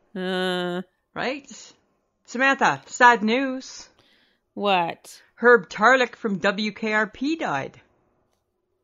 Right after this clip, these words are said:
Speaker 1: Aw.
Speaker 2: He was seventy-nine.
Speaker 1: He was
Speaker 2: Uh-huh.
Speaker 1: only seventy-nine?
Speaker 2: What do you mean only? I thought that seemed so old.
Speaker 1: He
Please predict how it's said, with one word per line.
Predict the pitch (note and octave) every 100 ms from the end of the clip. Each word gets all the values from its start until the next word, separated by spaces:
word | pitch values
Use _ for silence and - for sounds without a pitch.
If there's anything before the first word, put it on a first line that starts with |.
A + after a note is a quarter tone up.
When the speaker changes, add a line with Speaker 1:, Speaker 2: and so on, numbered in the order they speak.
| _ _ _ _ _ _ _ - - A4
Speaker 1:
Aw. | G#4 B3+ G3 F3+ F3 F3 F3+ -
Speaker 2:
He | C4
was | B3+
seventy-nine. | - - C#4 C4 C4 B3 A#3+ B3+ C#4+ F3+ C#3+ C3 _ _ _ _ _ _
Speaker 1:
He | - - G4+
was | D5 C#5+
Speaker 2:
Uh-huh. | C#5+
Speaker 1:
only | B4 F#4
seventy-nine? | - - C4 D#4+ D4 C#4+ G#3 F#3+ F3 G3 C4+ G#4
Speaker 2:
What | C4+
do |
you | C#4+
mean | D4+ -
only? | F#3+ B3+ D#4+ C#4
I | F3 -
thought | B3+
that | A#3+ -
seemed | A3 G3+
so | - A3 G3
old. | F#3 G#3 E4 C4 C#3 C3 -
Speaker 1:
He | F#4+